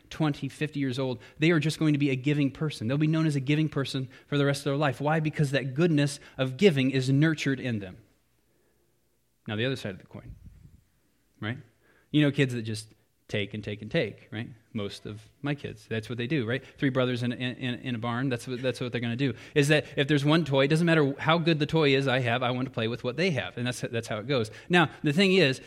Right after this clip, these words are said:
is that if that is never countered, if that is never put away, we see the,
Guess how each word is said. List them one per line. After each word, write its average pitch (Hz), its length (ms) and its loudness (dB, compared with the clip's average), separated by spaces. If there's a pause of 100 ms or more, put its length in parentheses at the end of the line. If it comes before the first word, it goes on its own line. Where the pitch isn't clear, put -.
is 143 200 4
that 190 340 0
if 156 200 0
that 202 140 6
is 147 140 4
never 175 420 4
countered, 123 440 -2
if 131 120 -2
that 156 120 4
is 143 120 0
never 151 180 0
put 180 180 0
away, 123 480 0 (600)
we 147 120 2
see 170 220 0
the, 139 200 0